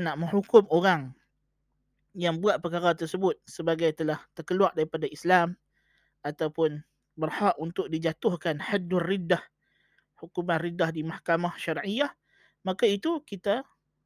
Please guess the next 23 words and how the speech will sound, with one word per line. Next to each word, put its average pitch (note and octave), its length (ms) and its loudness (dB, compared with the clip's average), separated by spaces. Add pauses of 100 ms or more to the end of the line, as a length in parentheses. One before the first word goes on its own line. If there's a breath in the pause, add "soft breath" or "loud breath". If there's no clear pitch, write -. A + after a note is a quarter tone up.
(220)
ada F3 340 2 (300)
prosedurnya F#3+ 800 2 (480 soft breath)
yang F#3+ 240 2
mesti F#3 320 -4
dilalui. E3 500 0 (540 soft breath)
So, - 160 -4
kita A#3 240 6
bukan A#3+ 280 0
nak E3+ 120 2
bincang G3 320 2
tentang F#3 400 0
prosedur, F3+ 600 2 (560)
uh, D#3 320 2
hukum F3+ 360 -4
murtad. F3+ 300 0 (800 soft breath)
Tetapi E3 480 -2
yang F3+ 80 -2
saya F3 240 0
nak D3 160 -4
bincang F#3 320 0
di E3+ 80 0
sini A#3 320 -4
adalah D#3+ 480 0